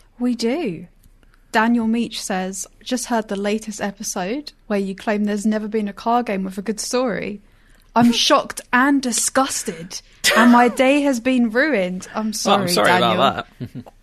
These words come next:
Speaker 2: <laughs>
Speaker 1: Look what you've done. <laughs> Uh, clearly, uh, you've forgotten about the greatest car game of all time,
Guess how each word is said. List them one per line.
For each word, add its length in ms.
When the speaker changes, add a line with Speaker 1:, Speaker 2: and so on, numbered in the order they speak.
Speaker 2:
<laughs> 280
Speaker 1:
Look 180
what 80
you've 180
done. 460
<laughs> 520
Uh, 460
clearly, 640
uh, 180
you've 280
forgotten 400
about 220
the 80
greatest 640
car 280
game 280
of 160
all 220
time, 520